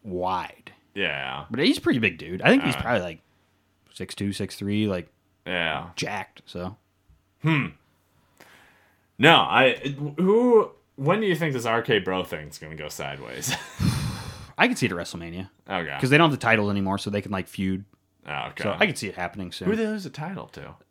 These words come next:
Speaker 1: Otis and Chad Gable, the Alpha
Speaker 2: At,
Speaker 1: Academy.
Speaker 2: at what one? Did
Speaker 1: Like,
Speaker 2: they
Speaker 1: some random Raw a couple weeks ago.
Speaker 2: And was it on, was it, oh, I'm trying to think, where was I gonna go? Like,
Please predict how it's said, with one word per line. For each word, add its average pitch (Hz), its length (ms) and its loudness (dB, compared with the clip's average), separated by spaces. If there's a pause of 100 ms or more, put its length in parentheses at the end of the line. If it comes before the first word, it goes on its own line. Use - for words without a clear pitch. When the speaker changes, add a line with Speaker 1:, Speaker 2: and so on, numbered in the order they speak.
(100)
Speaker 1:
Otis 233 420 8
and 127 200 2
Chad 160 360 6
Gable, 98 500 4 (300)
the 104 180 -6
Alpha 104 340 0
Speaker 2:
At, 87 80 -8
Speaker 1:
Academy. 170 340 -4
Speaker 2:
at 175 140 4
what 139 240 4
one? 139 440 -2 (160)
Did 110 80 -8
Speaker 1:
Like, 123 180 0
Speaker 2:
they 104 60 -4
Speaker 1:
some 143 220 4
random 151 440 4
Raw 135 380 10
a - 20 4
couple 104 260 -4
weeks 98 220 -6
ago. 90 300 -10 (280)
Speaker 2:
And 123 220 0
was 123 180 0
it 107 280 0 (160)
on, 113 440 2
was 113 200 -2
it, 98 260 -2 (960)
oh, 98 40 -16
I'm 87 220 -14
trying 95 220 -8
to 80 80 -12
think, 85 280 -10
where 87 120 -8
was 85 160 -10
I 82 100 -12
gonna 73 200 -14
go? 67 320 -12
Like, 107 320 -8